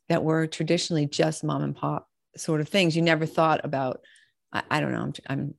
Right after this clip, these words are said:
at a loss right now to just come up off the top of my head with a business, but, you know, a lot of things where you just never thought of it as being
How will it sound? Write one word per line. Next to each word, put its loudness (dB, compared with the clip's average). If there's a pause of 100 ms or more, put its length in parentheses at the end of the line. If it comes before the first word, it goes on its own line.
(120)
at 0
a 0
loss -2
right -2
now 0
to -4
just -6
come 0
up 0
off -4
the -4
top -2
of 0
my -2
head 0
with 2
a 0
business, 2
but, 4
you 6
know, 8
a 8
lot 6
of -4
things 0
where 2
you 2
just -6
never 0
thought 0
of -4
it -2
as -4
being -2